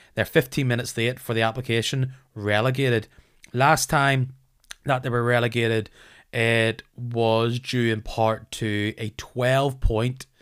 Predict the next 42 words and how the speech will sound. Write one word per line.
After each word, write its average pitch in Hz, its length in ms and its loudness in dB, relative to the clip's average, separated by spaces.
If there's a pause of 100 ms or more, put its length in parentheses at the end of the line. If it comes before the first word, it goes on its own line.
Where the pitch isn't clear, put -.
deduction 123 580 0
that 117 100 -6
they 117 140 0
got 113 440 4 (320)
connected 123 640 -2 (120)
to 104 920 -2
the 110 100 -10
player 104 640 -2 (160)
Peter 110 160 -2
McMahon 131 600 -2 (260)
in 127 120 -6
regards 120 360 2
to 127 80 2
whatever 131 300 6
the 147 100 4
<laughs> - 0 -
review 135 380 2
was 120 200 2
there. 123 200 2
I 123 40 4
really 139 300 0
should 139 160 0
know 123 120 2
the 113 80 -4
details 117 360 -2
around 123 220 -2
that, 123 240 -2 (240)
but 120 80 -2
that 117 80 4
was 120 100 2
a 117 60 2
big 120 240 0
factor. 120 440 2
They 110 120 2
couldn't 120 280 -4
sign 117 300 0
any 110 300 -2 (180)
professional 113 540 -2
players 107 400 -2
at - 80 -18
that 104 240 -6
time. 110 420 -4